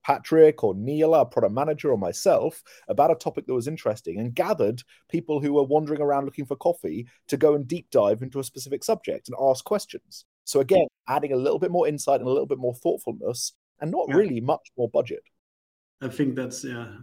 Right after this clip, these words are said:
Speaker 2: that's really, it's really inspirational, Andrew, to, to hear this kind of, like, you actually care so much about every single execution of, of marketing activity. If we return
Speaker 1: Yeah.
Speaker 2: to this kind of,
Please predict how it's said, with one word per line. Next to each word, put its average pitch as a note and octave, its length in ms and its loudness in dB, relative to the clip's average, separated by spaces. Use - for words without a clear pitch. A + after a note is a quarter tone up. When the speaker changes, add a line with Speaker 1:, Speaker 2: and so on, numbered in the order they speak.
Speaker 2:
that's B2 240 -10
really, D#3 220 2
it's D3+ 200 -2
really F3+ 220 2
inspirational, C3 640 -2
Andrew, A#2 340 -8
to, A2+ 320 -2
to C3+ 140 -6
hear C#3 260 2
this C3 160 -2
kind C3+ 240 2
of, B2+ 220 -4
like, C3 240 2
you C#3 100 4
actually C3+ 300 2
care D#3 340 6
so D#3 220 0
much C3 320 -2
about B2 360 -2
every C3+ 260 2
single C3+ 380 2
execution C3 840 0
of, - 360 -6
of B2+ 180 -2
marketing B2+ 480 -2
activity. B2 600 -10
If C3+ 140 -2
we D3 80 6
return C#3 400 6
Speaker 1:
Yeah. G3 40 6
Speaker 2:
to F3 120 2
this C#3 220 2
kind C#3 220 0
of, C3+ 60 -4